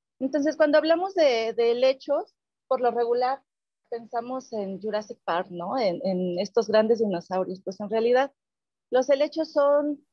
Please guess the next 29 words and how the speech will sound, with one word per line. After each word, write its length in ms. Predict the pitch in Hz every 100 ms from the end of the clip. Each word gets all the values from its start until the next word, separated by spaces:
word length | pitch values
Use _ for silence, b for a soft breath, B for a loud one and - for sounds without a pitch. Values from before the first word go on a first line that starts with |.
| _ -
eh, 280 | 220 220 214
compañeros 560 | 240 240 240 277 302
antiguos, 540 | 294 269 320 285 294 285
pero 180 | 240 226
en 40 |
realidad 340 | 226 226 240 240
son 180 | 262 254
modernos. 560 | 269 302 320 262 262
Aparecieron 640 | 240 220 214 220 247 247
hace 180 | 233 240
cerca 300 | - 220 233
de 100 | 226
trescientos 420 | 202 202 208 -
ochenta 320 | 214 220 196 208
millones 420 | 190 175 190 190
de 40 |
años 220 | 185 190 -
atrás. 500 | 190 294 285 339 _ _ _ _ _ _ _ _ _ _
Y, 460 | - 302 320 339 - -
em, 800 | 262 254 254 254 247 254 254 247 _ _ _ - - _ _ _ _ _ _
están, 760 | 269 277 _ - 311 320 330 330 349 330 _ -
eh, 280 | 247 226 247
les 140 | 262
muestro 320 | 277 294 311
esta 180 | 320 320
filogenia 580 | 330 311 320 320 285 294
en 100 | 285
donde, 540 | 247 240 226 220 208 220
eh, 320 | 220 208